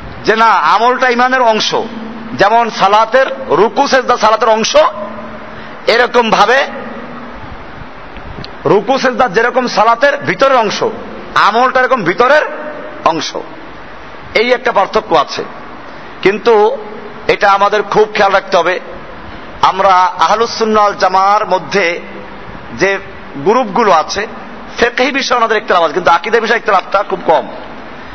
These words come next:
এই জন্য হানাফিয়াদের আকীদার ব্যাপারে কোনো সমস্যা না।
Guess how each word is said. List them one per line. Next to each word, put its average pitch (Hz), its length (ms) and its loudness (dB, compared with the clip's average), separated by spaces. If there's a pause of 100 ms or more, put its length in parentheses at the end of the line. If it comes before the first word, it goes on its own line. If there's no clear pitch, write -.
(160)
এই 160 100 2
জন্য 202 140 0
হানাফিয়াদের 208 560 0
আকীদার 262 400 0
ব্যাপারে 269 240 0
কোনো 240 220 0 (580)
সমস্যা 185 320 2
না। 110 140 -2